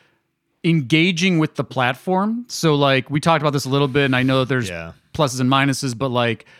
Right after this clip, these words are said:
Speaker 1: marking appointments booked, keeping up to date on following up with what's going on with those, entering details in there. There's something about that engagement that Google's looking favorably upon.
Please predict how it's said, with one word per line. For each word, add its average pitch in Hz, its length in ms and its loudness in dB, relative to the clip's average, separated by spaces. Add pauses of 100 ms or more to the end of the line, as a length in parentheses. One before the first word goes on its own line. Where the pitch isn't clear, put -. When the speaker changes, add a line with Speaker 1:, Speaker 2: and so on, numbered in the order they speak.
(260)
Speaker 1:
marking 156 400 2
appointments 151 500 0
booked, 135 760 -2 (580)
keeping 190 380 2
up 170 160 0
to 147 100 -4
date 143 400 0
on 135 120 -2
following 143 440 2
up 135 120 -2
with 131 80 -4
what's 131 200 -2
going 127 320 0
on 127 180 2
with 147 140 0
those, 151 240 0
entering 151 440 2
details 147 540 -2
in 175 140 0
there. 180 180 0
There's 139 240 -2
something 185 540 -2
about 151 300 0
that 139 140 0
engagement 131 580 0
that 123 100 -2
Google's 123 400 -2
looking 123 280 -2
favorably 135 560 -2
upon. 170 460 -2